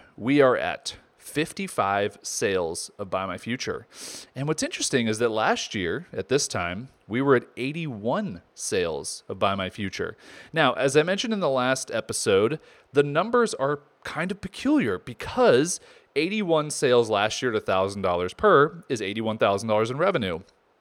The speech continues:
Well, fifty-five sales at fifteen hundred dollars per is eighty-two thousand five hundred dollars revenue. So I've actually made more money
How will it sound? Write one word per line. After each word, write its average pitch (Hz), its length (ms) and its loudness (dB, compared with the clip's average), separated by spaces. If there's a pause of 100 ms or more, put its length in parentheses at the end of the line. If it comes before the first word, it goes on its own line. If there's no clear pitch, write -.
(500)
Well, 117 260 2
fifty-five 151 640 0
sales 101 600 -2
at 95 80 -6
fifteen 110 480 -8
hundred 147 340 -4
dollars 90 380 0
per 104 360 -2 (420)
is 127 280 -4
eighty-two 131 480 -6
thousand 95 540 -2
five 104 320 -2
hundred 196 220 0
dollars 107 260 4
revenue. 87 340 0 (400)
So - 180 -4
I've 220 120 4
actually 233 320 4
made 175 340 0 (100)
more 131 480 2
money 127 520 -4